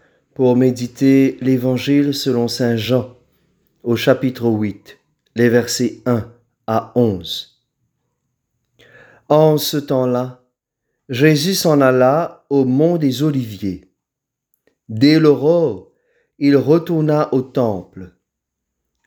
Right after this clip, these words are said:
Comme tout le peuple venait à lui, il s'assit et se mit à enseigner. Les scribes et les pharisiens lui amènent une femme qu'on avait surprise en situation d'adultère.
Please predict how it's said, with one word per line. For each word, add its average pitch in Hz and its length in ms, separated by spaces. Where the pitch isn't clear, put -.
Comme 147 300
tout 196 140
le 180 200
peuple 185 360
venait 151 440
à 139 100
lui, 131 400
il 139 220
s'assit - 720
et 143 120
se 147 180
mit 160 320
à 151 220
enseigner. 113 640
Les 143 160
scribes 185 480
et 185 40
les 165 120
pharisiens 160 680
lui 165 180
amènent 156 360
une 143 140
femme 160 680
qu'on 156 220
avait 156 240
surprise 170 840
en 143 140
situation 165 840
d'adultère. 127 880